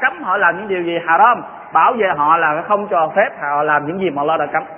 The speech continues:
Ra lệnh họ làm gì Allah gì? Allah giờ là làm, thì đó là cách để bảo vệ những người thân của chúng ta. Còn chúng ta bỏ mặc họ, sống sao tùy sống, cho tiền họ và cho họ xài những gì mà họ tùy thích, đó là chúng ta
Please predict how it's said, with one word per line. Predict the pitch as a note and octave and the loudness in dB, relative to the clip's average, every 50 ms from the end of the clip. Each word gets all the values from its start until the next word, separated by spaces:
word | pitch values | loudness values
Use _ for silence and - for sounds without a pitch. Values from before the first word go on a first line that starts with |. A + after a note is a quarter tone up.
| - - - - - | -20 -20 -20 -14 -2
Ra | - A3+ A#3 | 0 0 2
lệnh | A3 F3+ F3 F3+ | 2 2 0 0
họ | F3 F#3+ | -2 -2
làm | G#3+ G3+ F3+ F3 G3+ G#3 | 0 2 2 0 0 0
gì | G3 | -2
Allah | G#3 G3+ A3+ B3 C4 B3 | -2 0 0 -2 -2 -2
gì? | G3 E3+ D#3+ D3+ - - - - - - _ _ _ _ _ _ | -2 -2 -2 -4 -4 -10 -18 -20 -20 -20 _ _ _ _ _ _
Allah | - F3 F#3 G#3+ A#3+ A3+ | -4 0 0 2 2 2
giờ | G3+ F#3 F3+ F3 | 2 2 2 2
là | E3 D#3+ | 2 2
làm, | D#3 D3+ D3 C#3+ C#3 - | 2 0 0 -2 -4 -6
thì | D#3 D3+ | -6 -4
đó | D3 D#3 E3+ G#3+ C#4+ D#4 | 0 2 4 4 4 4
là | D4 G#3+ - - | 0 -2 0 -2
cách | - - - | -4 -4 -4
để | A#3+ - D#4+ | -4 -2 0
bảo | C#4+ F3+ G#3 | 2 2 2
vệ | G3+ E3+ D#3 D#3 D#3 | 0 0 0 -2 -2
những | E3+ F#3+ A3+ A3 | -2 -6 -6 -6
người | F#3 | -6
thân | - G3 G3+ G3+ | -2 -2 -2 -2
của | G#3+ G3+ | -2 -8
chúng | A#3 A3+ | -8 -2
ta. | A3 A3 G#3 G3 F3+ - - - - - - - | 2 2 2 2 0 -6 -14 -20 -20 -20 -18 -2
Còn | - F#3 F#3 F#3 | 0 0 0 0
chúng | A3+ B3 A#3+ | -2 -2 0
ta | A#3+ A#3 A3+ A3 | 2 2 4 2
bỏ | G#3+ - - A3+ | 2 2 0 0
mặc | B3 A3+ - - | 0 0 -4 -2
họ, | D#3+ D3 D3+ E3+ F3 - | -2 0 0 0 -2 -2
sống | G#3+ A3+ C#4 C#4 - | -2 -2 -2 -2 0
sao | G#3 G3+ F#3 | 0 0 0
tùy | - D#3+ D#3 - | 0 -4 -2 0
sống, | F3 G3+ - - - - - - - - | 0 0 0 -2 -10 -16 -18 -20 -6 0
cho | A3+ A3 A3+ | 2 2 2
tiền | A3+ F#3 F3 D#3+ D3 | 2 0 -2 0 0
họ | D3+ D3+ D#3+ F3 F3+ - F3 | 0 2 2 2 0 0 -2
và | E3 D#3+ | -2 0
cho | D#3+ G#3+ G#3 G3 | 2 4 4 4
họ | E3+ D3+ D3+ D#3+ D#3+ | 4 4 2 2 2
xài | - D#3+ D#3+ D#3 | 0 0 0 0
những | D3+ E3+ G#3+ A3 | -2 -4 -6 -6
gì | G#3+ F#3 | -4 -4
mà | E3 D#3 | -2 -2
họ | E3 E3 | -2 -2
tùy | - E3 D#3+ D#3 | -2 -4 -2 -2
thích, | G#3+ B3+ - - - - - - - - - | -2 -2 -2 -8 -16 -20 -20 -20 -20 -18 -4
đó | F3 G#3 B3+ | 2 4 4
là | C4 A3 F3 - | 4 2 0 -4
chúng | G3+ A3+ A3+ | -6 -4 0
ta | G#3+ G3+ F#3+ F#3+ | 2 2 2 2